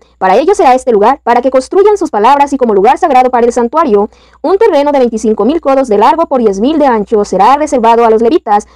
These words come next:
servidores del templo, en propiedad con ciudades para vivir, y como propiedad de la ciudad fijarán un terreno de cinco mil codos de ancho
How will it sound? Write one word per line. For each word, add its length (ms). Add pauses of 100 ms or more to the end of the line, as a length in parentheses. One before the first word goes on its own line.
(160)
servidores 500
del 120
templo, 460 (100)
en 160
propiedad 460
con 160
ciudades 380
para 140
vivir, 400
y 140
como 200
propiedad 420
de 60
la 100
ciudad 260
fijarán 380
un 140
terreno 420
de 80
cinco 280
mil 200
codos 260
de 120
ancho 300